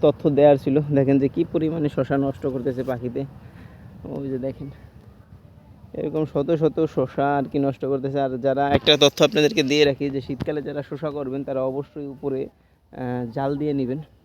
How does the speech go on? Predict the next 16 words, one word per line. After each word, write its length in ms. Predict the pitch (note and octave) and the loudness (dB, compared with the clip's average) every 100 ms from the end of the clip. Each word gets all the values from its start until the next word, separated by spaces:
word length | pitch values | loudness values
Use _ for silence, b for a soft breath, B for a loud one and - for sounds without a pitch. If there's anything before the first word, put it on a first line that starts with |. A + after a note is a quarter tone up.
| C#3+ | -10
কেননা 320 | C3+ B2+ B2+ | -6 -4 -4
জাল 240 | A#2 B2+ C3 | 0 2 2
ছাড়া 220 | D3+ C3+ | 2 2
কিন্তু 200 | C3+ C3 | 4 4
আপনি 140 | C3+ | 4
শশা 280 | C3 C3+ C3 | 2 2 4
করলে 220 | C3 C3+ | 4 4
আপনি 200 | B2+ C#3 | 4 2
শশার, 360 | C3 C3 C3+ C3 | 0 0 2 2
আহ, 720 | - _ _ _ - C3+ C3 - | 0 _ _ _ -4 0 0 0
টিকাইতে 300 | C#3+ C#3+ C3+ | 2 4 6
পারবেন 260 | C3 A#2+ | 4 2
না 160 | B2 A#2+ - b b b _ _ | 0 -4 -8 b b b _ _
পাখির 220 | C3+ C3+ | 0 2
হাত 120 | B2+ - | 2 0
থেকে। 180 | C3 B2 | -4 -6